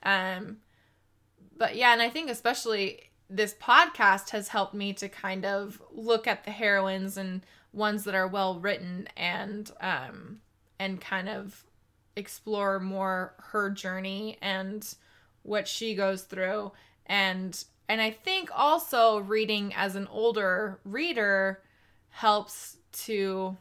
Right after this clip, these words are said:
helps you to do that because you can kind of look at the heroine's journey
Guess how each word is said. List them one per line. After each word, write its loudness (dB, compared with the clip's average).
helps 2
you -4
to -12
do -4
that 2
because -6
you -6
can -8
kind -6
of -8
look -6
at -12
the -10
heroine's -2
journey -6